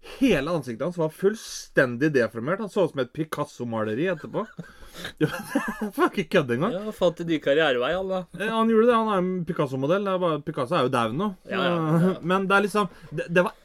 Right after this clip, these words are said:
Speaker 1: ett slag.
Speaker 2: Ja.
Speaker 1: Men har du sett potene på en tiger?
Speaker 2: Ja.
Speaker 1: Å, fy faen, de er svære. Det er liksom, jeg hadde sånne, eh, når jeg var liten. I den grad jeg noen gang har vært liten, da jeg var ung.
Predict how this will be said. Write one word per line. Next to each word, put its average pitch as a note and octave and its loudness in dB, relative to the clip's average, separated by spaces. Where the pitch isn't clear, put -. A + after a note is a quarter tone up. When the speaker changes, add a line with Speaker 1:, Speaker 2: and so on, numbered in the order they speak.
Speaker 1:
ett - -4
slag. G3 0
Speaker 2:
Ja. C3+ 0
Speaker 1:
Men F3 -2
har D#3+ 0
du F3+ 2
sett - -10
potene A#2+ -2
på C3 -4
en D3+ -2
tiger? C#3+ -2
Speaker 2:
Ja. B2+ -10
Speaker 1:
Å, G3 -2
fy A#3+ -4
faen, C#3 -2
de C3+ 0
er A2+ -6
svære. A2 -6
Det F3 -2
er F3 0
liksom, E3+ -4
jeg D#3+ 0
hadde C#3+ 0
sånne, D3 0
eh, C3+ 0
når C#3 -2
jeg C3+ 0
var D3 -2
liten. D3+ -10
I C3 -8
den B2 0
grad B2 2
jeg B2 0
noen B2 0
gang A#2 -2
har A#2 -4
vært A#2 -8
liten, C#3 -10
da A#2+ 0
jeg A#2+ 0
var C3 0
ung. D3+ 0